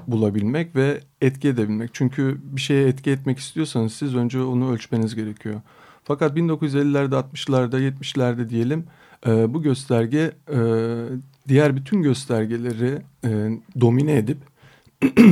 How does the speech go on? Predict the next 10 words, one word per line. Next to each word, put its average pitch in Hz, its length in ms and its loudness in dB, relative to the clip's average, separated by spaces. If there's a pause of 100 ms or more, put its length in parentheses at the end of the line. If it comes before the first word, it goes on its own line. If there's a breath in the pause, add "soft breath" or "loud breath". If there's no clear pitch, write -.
(200)
ekonomi 139 400 2
politikalarını 123 840 2
iyice 135 440 0 (320)
<clears throat> 170 80 -2 (1300 loud breath)
belirgin 123 440 4
bir 127 40 0
şekilde 131 360 0
etkilemeye 131 500 2
başlıyor. 120 440 -8
<clears throat> - 60 -20